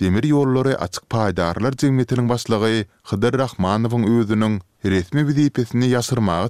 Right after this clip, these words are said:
tynanşandygyny ünsü çekýär. Nesiriň çap eden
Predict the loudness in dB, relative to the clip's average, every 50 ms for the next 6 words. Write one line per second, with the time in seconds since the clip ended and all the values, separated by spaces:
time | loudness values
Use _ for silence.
0 | -2 0 0 0 0 0 -2 -2 -2 0 0 0 0 0 0 0 0 -2 -2 -2
1 | -2 -2 -2 -6 -10 -6 -6 -6 -4 -2 -2 0 2 2 2 0 -2 -4 -8 -14
2 | _ _ _ _ _ 0 0 0 0 0 -2 -2 -2 -2 -2 -4 -4 -2 -2 -2
3 | -2 0 0 -2 -2 -2 -4